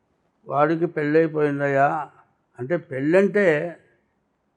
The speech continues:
శాస్త్రయుక్తంగా పెళ్లి కాలేదు, కానీ అన్నీ అయిపోయినాయి అబ్బాయికి. ప్రేమికురాలుంది, అన్నీ గడిచిపోయినాయి,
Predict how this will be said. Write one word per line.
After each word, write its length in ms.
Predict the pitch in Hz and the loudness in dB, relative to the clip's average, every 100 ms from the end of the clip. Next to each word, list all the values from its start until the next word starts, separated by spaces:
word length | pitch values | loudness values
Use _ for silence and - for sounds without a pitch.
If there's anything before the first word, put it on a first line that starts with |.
| _ _ - | _ _ -6
శాస్త్రయుక్తంగా 840 | 123 165 165 220 220 208 202 202 | 2 2 4 4 4 4 4 4
పెళ్లి 280 | 175 156 160 | 4 2 0
కాలేదు, 340 | 165 160 156 156 | 2 2 0 0
కానీ 200 | 190 220 | 0 2
అన్నీ 220 | 170 185 | 2 2
అయిపోయినాయి 360 | 180 165 151 | 2 0 -2
అబ్బాయికి. 360 | 131 131 127 123 _ _ _ _ _ _ _ _ _ _ _ - | -4 -4 -6 -10 _ _ _ _ _ _ _ _ _ _ _ -12
ప్రేమికురాలుంది, 960 | 127 135 139 147 151 156 175 190 143 113 _ _ _ _ - | -6 -4 -4 0 0 2 2 2 2 -4 _ _ _ _ -14
అన్నీ 240 | 123 135 151 | -4 0 2
గడిచిపోయినాయి, 800 | 151 135 135 151 165 180 139 | 0 0 -4 2 4 4 4